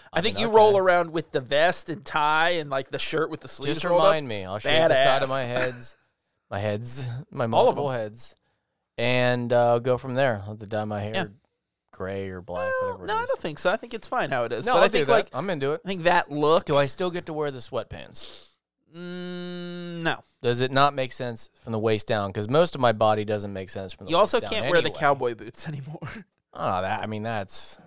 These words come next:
Speaker 1: That's a
Speaker 2: that's
Speaker 1: deal
Speaker 2: gonna
Speaker 1: breaker. I
Speaker 2: happen.
Speaker 1: don't know. <laughs>
Speaker 2: I'll just wear the flip-flops then.
Speaker 1: Uh,
Speaker 2: They're either
Speaker 1: ooh.
Speaker 2: cowboy boots or flip-flops. That's how it's gonna work from now on.
Speaker 1: Um, so my, my last question, would you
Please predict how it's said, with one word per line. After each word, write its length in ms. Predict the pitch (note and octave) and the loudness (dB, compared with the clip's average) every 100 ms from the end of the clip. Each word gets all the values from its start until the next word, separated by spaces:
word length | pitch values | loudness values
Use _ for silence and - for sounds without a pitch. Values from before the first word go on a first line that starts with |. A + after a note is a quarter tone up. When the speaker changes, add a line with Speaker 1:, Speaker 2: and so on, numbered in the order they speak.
| - | 0
Speaker 1:
That's 240 | G#3 A3+ | 4 4
a 40 | D#3 | 2
Speaker 2:
that's 100 | C3+ | 2
Speaker 1:
deal 80 | F3 F3 | 4 6
Speaker 2:
gonna 20 | |
Speaker 1:
breaker. 220 | D#3+ D3 A2 | 4 2 2
I 200 | D#3 F#3+ | 4 6
Speaker 2:
happen. 260 | G3+ F3 - - | 8 6 4 4
Speaker 1:
don't 260 | A3 - - | 4 6 4
know. 60 | |
<laughs> 140 | F3 C3 | 4 6
Speaker 2:
I'll 140 | G#3 | 2
just 140 | F3 F#3 | 0 0
wear 140 | E3+ | 0
the 80 | D#3 | -2
flip-flops 600 | D#3+ C3+ - F#2+ E2 - | -6 -8 -4 -6 -6 -10
then. 220 | F2 E2+ - _ _ B2 | -14 -14 -20 _ _ -4
Speaker 1:
Uh, 180 | A#2 D#3 - F3 - | 0 -2 -2 -6 -4
Speaker 2:
They're 120 | D3 | -8
either 220 | - - | -6 -6
Speaker 1:
ooh. 100 | A#2+ | -4
Speaker 2:
cowboy 440 | B2+ C#3+ D#3 E3 D#3+ | -2 -2 -2 -2 -2
boots 300 | D#3+ D#3+ D#3 | -4 -10 -12
or 40 | |
flip-flops. 640 | C#3+ C3 - F#2+ D#2+ - G#2 | -8 -8 -6 -6 -6 -8 -14
That's 140 | - | -6
how 120 | A2 | -6
it's 120 | A2 | -4
gonna 120 | B2 A#2 | -6 -6
work 220 | G#2+ F#2+ | -8 -10
from 140 | F#2 | -14
now 160 | F#2 E2+ | -12 -12
on. 260 | D#2+ F2 F2 _ | -12 -14 -18 _
Speaker 1:
Um, 420 | C#3+ C3+ B2 G2 - _ _ _ - _ _ - | -4 -2 -2 -8 -18 _ _ _ -20 _ _ -14
so 520 | - - D#3+ D3 C#3 C#3+ | -8 2 6 6 6 2
my, 340 | C#3+ C#3 C3 | 2 2 0
my 120 | C#3 C#3 | -2 2
last 360 | D#3 D#3 - | 2 2 0
question, 760 | - D#3 C3+ - C3+ A#2 C3+ C3 _ _ _ _ _ _ _ _ _ _ _ | 4 4 4 -2 -4 -6 -8 -14 _ _ _ _ _ _ _ _ _ _ _
would 340 | B2 C#3+ D#3+ D3+ | -10 -4 -4 -4
you 560 | D#3+ D3 C3 A#2+ A#2+ | -4 -4 -4 -4 -8